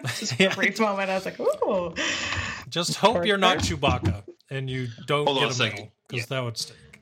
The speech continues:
Speaker 3: Let me cut off Twitch in the other room. It's echoing. One second. <clears throat>
Speaker 2: All right. The, um, the only thing I could think of with that week-long review period was that hopefully, maybe, they're gonna take that time to go back and look at the matches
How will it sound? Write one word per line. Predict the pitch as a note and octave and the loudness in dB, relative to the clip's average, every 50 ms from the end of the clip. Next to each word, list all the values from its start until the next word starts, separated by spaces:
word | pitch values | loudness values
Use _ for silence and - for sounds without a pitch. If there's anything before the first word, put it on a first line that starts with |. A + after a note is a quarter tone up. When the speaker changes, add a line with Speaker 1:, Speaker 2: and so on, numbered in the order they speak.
| _ _ - | _ _ -4
Speaker 3:
Let | - D3 D#3 | -2 0 0
me | D#3 | 2
cut | D3+ - F3+ D3 | 2 2 0 2
off | C3+ B2 A#2 - | 2 2 0 0
Twitch | A3 F3+ - A3 G#3 C#3 G2+ | 0 0 0 0 -2 -2 -4
in | |
the | F#2+ G2+ | -4 -4
other | G2 F#2 F#2 | -2 -2 -4
room. | F2+ F2+ F2+ F#2 | -6 -6 -6 -6
It's | F#2+ - - - - - - _ _ _ - | -6 -6 -4 -6 -6 -6 -10 _ _ _ -10
echoing. | F2+ - - E2+ E2 E2+ F2+ | -10 -8 -8 -10 -12 -12 -10
One | F2+ E2+ | -10 -10
second. | - - - - _ _ - - - _ _ - - _ - - | -10 -10 -12 -14 _ _ -20 -20 -20 _ _ -20 -20 _ -14 -8
<clears throat> | - - G3 G3 - - - - - - - | -2 0 0 0 0 -2 -6 -8 -8 -8 -4
Speaker 2:
All | C#3 | -4
right. | C3 A#2 G#2+ - _ - - - - - - - - - - - | -4 -4 -6 -8 _ -8 -8 -8 -8 -12 -16 -18 -18 -12 -4 0
The, | E3+ G3 G3+ G3 G3 - - _ _ _ _ | 2 2 4 2 0 -4 -8 _ _ _ _
um, | - F3+ F3 E3+ E3 D#3 D3+ C#3+ C#3 C3 B2+ B2 A#2 A2 G#2+ - - _ _ _ _ - - - _ _ _ _ _ _ - | 2 2 4 4 2 0 -2 -2 -4 -6 -8 -8 -8 -10 -12 -16 -20 _ _ _ _ -20 -20 -20 _ _ _ _ _ _ -2
the | E3+ F#3+ | 0 2
only | G3+ A#3 C#4 D#4+ E4+ | 4 4 2 2 0
thing | - C#4 B3 | -2 2 4
I | A#3 A3 | 4 4
could | - F#3 - | 2 0 -2
think | F#3 F3 | 0 0
of | F3+ E3 | 0 0
with | D#3+ D#3+ D#3 | 0 2 2
that | D3 C3+ B2 | 0 0 0
week-long | C3+ D3 C#3+ - D3 D3 D3 C#3+ C3+ | -2 -4 -4 -2 0 0 0 0 -2
review | B2+ C3 A#2+ B2+ C3+ C#3 | -4 -4 -4 -6 -6 -6
period | B2 - D3 D3+ D#3 D#3 D3+ | -6 -4 -2 -2 -2 -2 -2
was | C#3 C3 A#2 A#2 | -4 -4 -4 -2
that | C#3 C3+ C3 A#2 - _ _ _ _ _ _ - | -2 -2 -2 -4 -8 _ _ _ _ _ _ 0
hopefully, | - F#3+ G#3+ G#3+ - F3 D3+ C#3+ C3 C3 C3+ | 2 2 2 0 -2 -2 -2 0 0 -2 -2
maybe, | C3 C3+ C#3+ D3 D3 C#3 C3+ B2+ B2 B2+ A#2+ - _ _ - - _ _ - | 0 2 2 2 2 0 -2 -4 -4 -6 -8 -10 _ _ -20 -20 _ _ -6
they're | C#3+ C#3+ | -4 -2
gonna | C#3+ D3 C#3+ C3+ | -2 0 -2 -2
take | A#2 - D#3 D3+ - | -2 -2 -2 0 0
that | D3+ C#3+ - | -2 -2 -2
time | - - C#3+ C#3+ C#3+ C#3+ C#3 C#3 C3+ A#2+ - _ _ _ _ - | -2 -2 0 2 2 2 0 -2 -4 -8 -10 _ _ _ _ -8
to | C#3+ C3+ | -6 -4
go | C3 C#3+ C#3+ | -2 -2 -2
back | C3 C#3 C#3+ C#3+ C#3+ C3 - | 0 0 0 0 0 -2 -4
and | C3+ C3 C3 | -8 -8 -6
look | C3 D3 D3+ D3 D3+ | -4 -4 -4 -4 -6
at | C#3 A#2+ | -8 -8
the | - C#3 | -8 -8
matches | C3 C3 C3+ C#3 C#3 C3 - C#3+ C3+ B2+ A#2 - | -8 -6 -4 -4 -4 -6 -6 -8 -8 -8 -10 -12